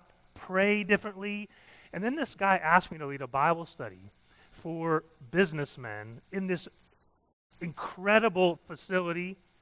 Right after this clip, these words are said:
Like, this guy was a lawyer and financial manager.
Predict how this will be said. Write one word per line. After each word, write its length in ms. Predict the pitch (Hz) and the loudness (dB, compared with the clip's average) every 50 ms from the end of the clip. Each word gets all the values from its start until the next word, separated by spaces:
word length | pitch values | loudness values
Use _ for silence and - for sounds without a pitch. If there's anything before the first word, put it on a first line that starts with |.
| _ _ _ _ _ - | _ _ _ _ _ -14
Like, 120 | 139 135 | -12 -2
this 180 | 151 226 214 - | -2 -2 -2 0
guy 180 | - 220 208 196 | 2 4 6 6
was 160 | 185 160 151 | 6 2 -4
a 60 | 151 | -8
lawyer 540 | 135 139 147 156 165 170 170 175 170 170 175 | -8 -6 -2 0 2 2 4 2 2 0 -2
and 260 | 139 135 135 127 135 _ _ 160 | -4 -8 -10 -12 -14 _ _ -20
financial 560 | - - 156 143 165 175 175 185 - - 185 | -10 -4 -2 -2 -2 -2 -4 -6 -8 -10 -10
manager. 480 | 175 175 175 175 175 170 170 175 175 170 | -6 -6 -6 -6 -6 -6 -4 -4 -4 -4